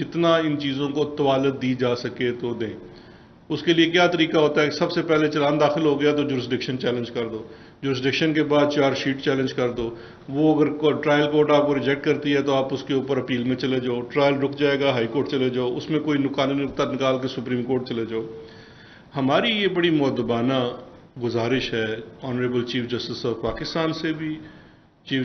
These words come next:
Justice of Lahore हाई Court से भी, क्योंकि वो administrative इंचार्ज हैं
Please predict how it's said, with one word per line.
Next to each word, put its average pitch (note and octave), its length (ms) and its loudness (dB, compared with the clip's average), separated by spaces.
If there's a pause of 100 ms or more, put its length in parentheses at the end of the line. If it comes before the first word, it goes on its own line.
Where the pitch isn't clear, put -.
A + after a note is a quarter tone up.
Justice B2+ 360 -4
of G#2+ 140 -6
Lahore A2 280 -2
हाई D3+ 140 0 (120)
Court D#3 140 -2
से D#3 160 -6
भी, D3 160 -4 (720)
क्योंकि C#3 220 -2
वो C#3 280 2
administrative C#3 600 0
इंचार्ज C3+ 480 2
हैं C#3+ 220 0